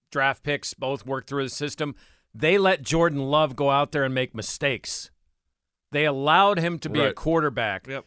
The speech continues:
Speaker 1: They didn't say, "Just don't lose us a game."
Speaker 2: Right.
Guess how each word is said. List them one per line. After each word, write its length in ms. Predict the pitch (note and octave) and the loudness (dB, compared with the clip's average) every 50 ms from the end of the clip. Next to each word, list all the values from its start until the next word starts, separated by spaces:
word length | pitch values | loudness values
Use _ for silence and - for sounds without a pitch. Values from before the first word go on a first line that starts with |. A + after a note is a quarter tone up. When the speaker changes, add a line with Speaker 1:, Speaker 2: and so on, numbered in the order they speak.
| _ _ | _ _
Speaker 1:
They 140 | C#3 C#3 E3 | -2 -2 0
didn't 240 | F3+ F#3 F3+ E3+ D3 | 0 -2 -2 -4 -6
say, 400 | - - E3+ D#3 D3+ D3+ D3 - _ _ _ _ _ _ _ _ _ _ | -4 -2 0 0 0 -2 -4 -6 _ _ _ _ _ _ _ _ _ _
"Just 320 | - G3 A3+ G#3 - - | -2 0 0 0 -2 0
don't 260 | - F#3+ F#3+ F#3+ F3 | 0 0 0 0 -2
lose 300 | D3+ E3 F3+ F3+ E3 C3 | 0 0 0 0 0 -2
us 140 | D#3+ C#3+ - | -4 -4 -6
a 40 | D3 | -6
game." 440 | A2+ G2+ C3+ C3 B2 G#2 F2+ F2 - _ _ | -4 -4 -4 -4 -4 -6 -8 -12 -16 _ _
Speaker 2:
Right. 180 | - A2+ - | -18 -18 -18